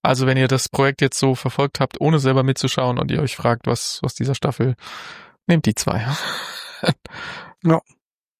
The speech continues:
Speaker 2: Genau.
Speaker 1: Gut,
Speaker 2: So,
Speaker 1: dann
Speaker 2: ähm,
Speaker 1: haben wir ein
Speaker 2: dann
Speaker 1: Fazit
Speaker 2: geht's
Speaker 1: dazu.
Speaker 2: weiter. Wir haben noch, ähm, eine Serie in,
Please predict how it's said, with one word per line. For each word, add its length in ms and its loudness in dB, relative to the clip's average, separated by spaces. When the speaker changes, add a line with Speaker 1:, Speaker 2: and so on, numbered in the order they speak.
Speaker 2:
Genau. 400 6
Speaker 1:
Gut, 200 2
Speaker 2:
So, 360 6
Speaker 1:
dann 120 2
Speaker 2:
ähm, 80 8
Speaker 1:
haben 320 4
wir 60 4
ein 100 0
Speaker 2:
dann 0 -
Speaker 1:
Fazit 280 2
Speaker 2:
geht's 180 4
Speaker 1:
dazu. 420 -4
Speaker 2:
weiter. 380 6
Wir 140 6
haben 120 6
noch, 320 4
ähm, 600 2
eine 220 6
Serie 480 6
in, 200 4